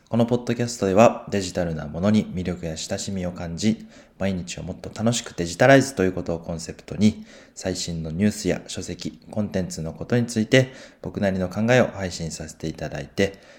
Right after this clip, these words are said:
リスナーのあなたが毎日を元気に送れるような情報をお届けしております。えー、本日は四月の二十一日水曜日の配信ですね。えー、東京いいお天気で、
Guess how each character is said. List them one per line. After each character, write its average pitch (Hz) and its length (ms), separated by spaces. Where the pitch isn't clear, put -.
リ 87 80
ス 98 140
ナ 92 100
ー - 20
の 85 220
あ - 20
な 98 100
た 107 120
が - 340
毎 101 200
日 98 220
を 82 100
元 107 200
気 110 120
に 101 60
送 95 200
れ 98 100
る 95 100
よ 95 120
う 90 40
な 120 280
情 85 160
報 78 220
を 76 420
お - 60
届 - 340
け - 20
し - 140
て - 100
お - 100
り - 140
ま 101 140
す。 - 420
え 117 180
ー、 113 40
本 123 140
日 110 240
は 101 180
四 104 300
月 95 320
の 76 160
二 104 160
十 92 340
一 80 220
日 110 380
水 110 300
曜 120 180
日 110 100
の 120 100
配 104 240
信 - 160
で 76 80
す - 140
ね。 214 340
え 101 120
ー、 - 0
東 104 180
京 98 260
い 104 220
い 95 40
お 87 120
天 95 360
気 85 140
で、 78 320